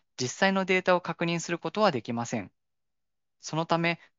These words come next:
ディービーエンジン上の動作に関する調査を実施する場合は、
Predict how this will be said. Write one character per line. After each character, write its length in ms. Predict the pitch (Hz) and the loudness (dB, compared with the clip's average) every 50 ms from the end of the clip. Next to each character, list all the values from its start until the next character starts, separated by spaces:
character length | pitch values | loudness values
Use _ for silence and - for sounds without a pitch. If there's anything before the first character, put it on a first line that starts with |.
| - | -10
デ 80 | - 165 | -6 -6
ィ 60 | 180 | -4
ー 40 | 185 | -2
ビ 220 | 190 202 202 190 | 0 0 0 2
ー 40 | - | 2
エ 60 | 185 | 2
ン 120 | 185 185 175 | 2 2 2
ジ 120 | 185 185 | 2 0
ン 60 | 180 | 0
上 160 | 170 180 180 180 | 2 0 0 0
の 120 | 175 165 | 0 0
動 200 | 151 185 190 180 | 0 0 0 2
作 120 | - 143 | 2 0
に 120 | 117 113 - | 0 0 -2
関 200 | - 127 127 131 | -2 -2 -2 -2
す 120 | - 160 | -2 -2
る 100 | 139 110 | -2 -2
調 220 | - - 139 131 - | 0 0 -2 0 0
査 100 | - 107 | -2 -4
を 80 | 92 | -4
実 180 | 92 - 101 92 | -4 -6 -6 -6
施 140 | - - 120 | -4 -4 -6
す 160 | - - 113 | -6 -4 -6
る 80 | 113 | -4
場 120 | 107 117 110 | 0 0 2
合 180 | 107 110 110 | 2 2 0
は、 240 | 110 117 123 127 - | 0 0 -2 -4 -4